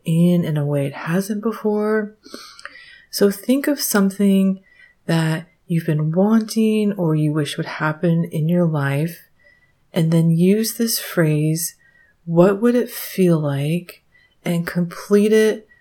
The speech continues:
with your own statements, your own visions, and allow it to organically build on itself. And if you can, see it in your mind.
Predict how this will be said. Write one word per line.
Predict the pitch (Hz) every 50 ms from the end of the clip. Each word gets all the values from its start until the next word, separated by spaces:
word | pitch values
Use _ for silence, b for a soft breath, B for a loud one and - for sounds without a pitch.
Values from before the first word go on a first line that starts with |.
| b b b
with | 185 170 165 160 165 170 - -
your | 208 170 170 160 160 - - _ - -
own | 175 175 180 180 175 180 180 180 180 175 180 180 B B B B B B B B B
statements, | - - - - - - 175 180 185 170 165 190 180 180 180 180 175 175 - - - - - - _ -
your | 170 170 165 165 - -
own | 160 151 147 143 147 160
visions, | 170 180 180 180 180 185 180 175 175 175 175 175 175 175 170 - B B B B B B B B B
and | - 170 165 -
allow | - 185 180 180 185 196 196 220 247 269 285
it | 339 349 -
to | - - 233 -
organically | - 190 175 190 - _ - - 165 156 160 170 175 180 185 185 - - 190 180 180 175 175 170 170 165 - _ _ _ -
build | 156 151 151 151 151 151 -
on | - 151 151
itself. | 147 139 - - - - 156 147 143 143 147 -
And | 170 175 180
if | 170 170 -
you | 196 196 202 196 - -
can, | - - - 233 240 233 208 175 165 156 156 156 165 170 b b b b b b b b b b b
see | - - - - - - - 226 233 240 254
it | 269 269 - -
in | - 185 180 180
your | 175 175 170
mind. | 160 151 151 151 151 147 143 139 135 127 123 143 - 170